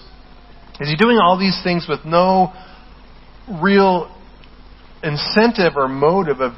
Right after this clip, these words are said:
getting something out of the deal?" Right? And, and here's the, the,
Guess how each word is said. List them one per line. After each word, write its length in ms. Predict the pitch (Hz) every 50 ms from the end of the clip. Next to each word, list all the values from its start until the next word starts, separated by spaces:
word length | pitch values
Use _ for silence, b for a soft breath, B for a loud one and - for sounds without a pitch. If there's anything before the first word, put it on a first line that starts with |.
| - - - - -
getting 300 | - 165 160 170 160 151
something 520 | 147 - - 156 143 143 - - 131 123
out 220 | 120 120 120 127 123
of 140 | 120 113 117
the 60 | 117
deal?" 640 | 110 107 - 117 117 117 113 104 95 90 85 - - - - - - - - - - - - - - - - -
Right? 260 | 95 98 110 123 135 127 - - - - - B B B B B B B B B B B
And, 140 | 143 156 170
and 140 | 180 170 175
here's 240 | 185 233 269 254 -
the, 80 | 226 196
the, 260 | 160 143 151 156